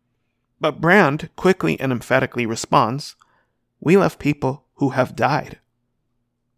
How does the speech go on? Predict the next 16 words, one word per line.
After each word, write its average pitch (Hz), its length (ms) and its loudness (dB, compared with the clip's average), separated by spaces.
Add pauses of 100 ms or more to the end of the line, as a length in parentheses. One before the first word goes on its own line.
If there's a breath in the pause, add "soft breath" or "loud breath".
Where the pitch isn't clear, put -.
(120)
Where's 131 300 -2
the 135 80 -4
social 117 440 0
utility 98 600 -2
in 85 160 -8
that?" 98 260 -8 (1200)
Cooper - 340 -2
admits, - 600 -10 (560)
"None." 98 280 -10 (1800)
Brand 208 280 0
continues, 151 680 -6 (680)
"Maybe 185 300 -2
it - 100 -6
means 151 320 -4
something 110 480 -8
more, 98 400 -8